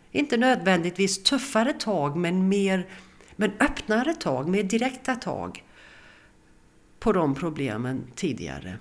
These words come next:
Men det är ju lätt att sitta här och vara efterklok å andras vägnar. Det är ju en fantastisk position att ha.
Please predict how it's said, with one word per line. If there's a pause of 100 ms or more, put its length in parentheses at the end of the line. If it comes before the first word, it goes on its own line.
Men
det
är
ju
lätt
att
sitta
här
och
vara
efterklok (140)
å
andras
vägnar.
Det
är
ju
en
fantastisk
position (300)
att
ha.